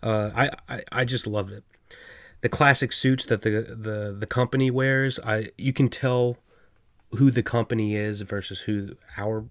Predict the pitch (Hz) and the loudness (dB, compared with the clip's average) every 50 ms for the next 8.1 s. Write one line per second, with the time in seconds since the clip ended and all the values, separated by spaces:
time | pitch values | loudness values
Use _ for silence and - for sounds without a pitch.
0 | - - 110 107 110 113 107 107 110 110 110 113 113 117 113 117 120 110 101 - | -14 -12 -10 -8 -6 -6 -6 -6 -6 -4 -4 -4 -4 -4 -6 -6 -6 -8 -8 -10
1 | - - - - 107 104 104 104 107 110 104 101 110 107 104 101 98 - - - | -10 -10 -10 -10 -12 -14 -14 -14 -16 -8 -4 -2 -2 -2 -2 -4 -4 -6 -6 -4
2 | 104 107 110 107 104 95 92 104 110 98 - - - - - - 98 98 - - | -4 -6 -6 -6 -6 -6 -4 -4 -4 -6 -8 -12 -14 -10 -8 -8 -8 -8 -10 -12
3 | - 101 98 98 98 - - - - _ _ _ _ _ _ _ _ _ - - | -12 -10 -10 -10 -10 -10 -12 -14 -14 _ _ _ _ _ _ _ _ _ -20 -20
4 | - - _ _ _ _ _ _ _ - - - - - - - - - - - | -20 -20 _ _ _ _ _ _ _ -20 -20 -20 -20 -20 -20 -20 -20 -20 -20 -20
5 | - - - - - - - _ _ _ _ _ _ _ - 113 107 104 101 101 | -20 -20 -20 -20 -20 -20 -20 _ _ _ _ _ _ _ -8 -6 -6 -4 -4 -6
6 | 98 95 98 107 - - - - - - - - _ _ _ _ _ _ _ _ | -6 -6 -8 -12 -16 -20 -20 -20 -20 -20 -20 -20 _ _ _ _ _ _ _ _
7 | _ _ - - 123 110 110 110 104 95 95 104 117 123 127 131 131 135 135 139 | _ _ -14 -10 -4 -2 0 0 0 2 2 4 4 6 6 6 6 6 6 4
8 | 135 131 | 0 -4